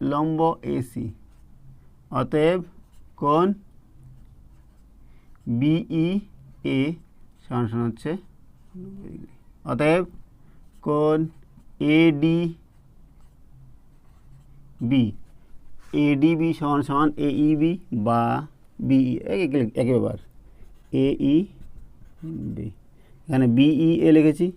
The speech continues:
বা এটাকে আমরা এইবিও লিখতে পারি, কোনো সমস্যা নেই, ঠিক আছে? এই কোণটা আর এই কোণটা সমান হয়ে গেল।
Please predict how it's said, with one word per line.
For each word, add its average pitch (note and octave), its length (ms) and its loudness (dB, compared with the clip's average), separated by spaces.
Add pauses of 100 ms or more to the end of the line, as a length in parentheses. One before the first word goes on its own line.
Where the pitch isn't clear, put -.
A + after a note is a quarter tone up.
(480)
বা A2+ 100 2 (120)
এটাকে A#2+ 240 2
আমরা B2 140 2 (280)
এইবিও B2 1200 -2
লিখতে A2+ 220 -4
পারি, G#2 200 -8
কোনো C3+ 200 -6
সমস্যা A2 340 -12
নেই, A2 100 -12 (220)
ঠিক E3+ 180 2
আছে? G#3 120 -2 (600)
এই E3 140 4
কোণটা E3+ 260 2
আর F3 100 6
এই D3+ 80 2
কোণটা D3+ 200 2 (340)
সমান D#3+ 280 6
হয়ে G2+ 160 -2
গেল। F#2+ 100 -6